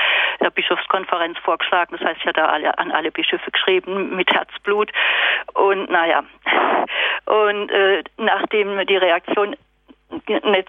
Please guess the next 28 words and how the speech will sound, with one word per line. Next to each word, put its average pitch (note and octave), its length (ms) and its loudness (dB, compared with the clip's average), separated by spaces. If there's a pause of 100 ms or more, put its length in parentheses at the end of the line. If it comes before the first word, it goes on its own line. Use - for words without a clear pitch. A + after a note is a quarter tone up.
so G#3 400 4
überwältigend F#3+ 680 -2
war. G#3+ 140 0
Das G3+ 160 -8
heißt, F#3 220 -2
in F#3 80 -8
Karlsruhe F#3 420 -2
wurde F3+ 220 -2
doch F3+ 220 -2
ein, G3 360 -8
ein G3+ 80 -8
bisschen G3 420 -2
was F#3 200 0
gemacht. - 340 -2
Äh, F#3 240 2
ein F3+ 140 -4
Waldlehrpfad G3 760 -2
wurde G3 200 -4
da G3+ 160 0
gemacht, G3+ 320 -4 (420)
entsprach F#3 460 -2
allerdings F3 440 -2
nicht F3 140 -8
ganz E3 240 -4
meinen D#3 200 -2
Vorstellungen, E3 640 0
aber D#3+ 200 2
das E3 160 -4